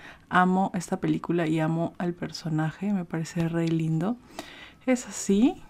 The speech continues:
Ya la he usado, tampoco es que proteja, no se imaginen la,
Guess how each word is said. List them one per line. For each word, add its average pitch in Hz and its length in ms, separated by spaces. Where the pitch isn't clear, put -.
Ya 214 180
la 220 120
he - 40
usado, 196 380
tampoco 170 360
es 175 80
que 202 120
proteja, 165 800
no 170 100
se 185 120
imaginen 175 580
la, 170 500